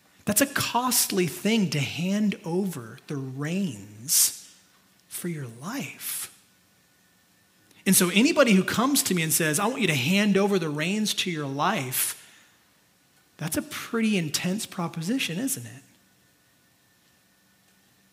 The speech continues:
The kingdom of heaven is divisive.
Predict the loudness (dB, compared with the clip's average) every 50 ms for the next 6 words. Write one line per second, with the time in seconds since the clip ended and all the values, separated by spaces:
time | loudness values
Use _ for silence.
0 | _ _ _ _ _ _ _ _ _ _ _ _ _ _ _ _ _ _ _ _
1 | _ _ -18 -16 -12 -8 -6 -6 -4 -4 -6 -6 -6 -6 -6 -6 -8 -8 -8 -8
2 | -8 -6 -6 -8 -10 -12 -14 -16 -16 -18 -18